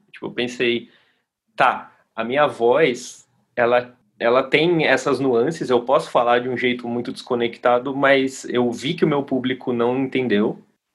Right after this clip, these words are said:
Vamos dizer, não entendeu, porque é uma proposta que eu, como leitor de Seres e Bom, acho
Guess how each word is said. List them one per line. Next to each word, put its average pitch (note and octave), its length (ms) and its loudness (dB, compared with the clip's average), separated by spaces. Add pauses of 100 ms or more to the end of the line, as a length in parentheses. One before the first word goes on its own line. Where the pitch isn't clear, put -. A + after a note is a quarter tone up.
(140)
Vamos A#2 260 0
dizer, G#2 220 -2
não A#2 120 2
entendeu, C3 420 -2
porque - 260 -6
é G#2 180 -2
uma A2 160 -2
proposta A2+ 520 0 (240)
que G2+ 500 0 (120)
eu, D3 180 4
como D3+ 220 0
leitor B2+ 320 4
de B2 80 -6
Seres A#2 320 0
e A2+ 60 0
Bom, A2 480 0
acho A2+ 500 0